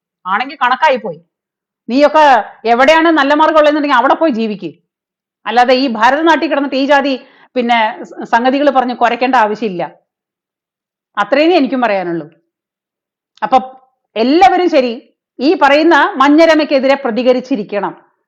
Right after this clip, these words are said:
ഞാൻ നിങ്ങളോട് അപേക്ഷിക്കുകയാണ്. ഹിന്ദുവായവനാണെങ്കിൽ ഇത്രയും വലിയ സംഗതികൾ കണ്ടിട്ട് നമ്മള്, അവര് പറയുന്നതാണ് അവർക്ക് തെറ്റുപറ്റിയെന്നാണ്. തെറ്റല്ല, മനഃപൂർവ്വം വേണമെന്ന് വെച്ചിട്ടാണ്. ഇതൊക്കെ വേണമെന്ന് വെച്ചിട്ട് പറ്റുന്ന തെറ്റുകളാണ്. അതുകൊണ്ട് പ്രതികരിച്ചിരിക്കണം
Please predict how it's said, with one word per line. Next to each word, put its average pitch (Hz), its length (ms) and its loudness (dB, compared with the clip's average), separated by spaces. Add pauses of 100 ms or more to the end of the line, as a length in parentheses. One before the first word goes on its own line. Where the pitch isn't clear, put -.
(380)
ഞാൻ 247 140 2
നിങ്ങളോട് 269 260 0
അപേക്ഷിക്കുകയാണ്. 247 640 -2 (800)
ഹിന്ദുവായവനാണെങ്കിൽ 285 1160 2 (340)
ഇത്രയും 339 440 0
വലിയ 285 380 2 (340)
സംഗതികൾ 277 440 2
കണ്ടിട്ട് 247 600 -2
നമ്മള്, 262 400 0 (140)
അവര് 302 220 2
പറയുന്നതാണ് 359 540 2
അവർക്ക് 330 240 -2
തെറ്റുപറ്റിയെന്നാണ്. 254 760 -4 (220)
തെറ്റല്ല, 302 600 0 (420)
മനഃപൂർവ്വം 330 600 2
വേണമെന്ന് 294 360 2
വെച്ചിട്ടാണ്. 233 480 -2 (640)
ഇതൊക്കെ 302 260 0
വേണമെന്ന് 311 460 0
വെച്ചിട്ട് 320 260 -4
പറ്റുന്ന 254 280 -6
തെറ്റുകളാണ്. 175 520 -8 (720)
അതുകൊണ്ട് 294 320 2
പ്രതികരിച്ചിരിക്കണം 233 920 -4